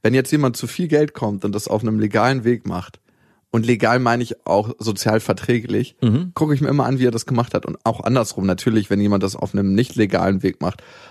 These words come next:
Speaker 1: Für mich gehört auch nicht legal dazu, wenn er Geschäftspraktiken ausübt, wo er andere in Unwissenheit lässt und deswegen die Kohle macht. Ich wollte unbedingt, als ich noch mein Abitur gemacht hab, eine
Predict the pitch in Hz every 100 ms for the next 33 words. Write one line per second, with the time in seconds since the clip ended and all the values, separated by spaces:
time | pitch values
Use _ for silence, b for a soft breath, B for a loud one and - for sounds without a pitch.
0 | B - 123 120 123 123 104 107 110 123
1 | 117 107 104 107 98 - 113 104 104 104
2 | b b b b b _ _ _ _ -
3 | 92 - 143 - - 117 110 - 104 -
4 | 107 120 - _ _ 104 107 - 120 120
5 | - 107 98 113 113 107 101 120 113 104
6 | 104 95 95 107 - 104 101 101 101 98
7 | 101 98 98 _ b b 151 - - 98
8 | 98 90 95 - B B B - - 117
9 | 143 131 147 127 117 104 104 98 104 110
10 | - 107 107 104 92 101 - 151 120 101
11 | 104 - 107 - 101 104 101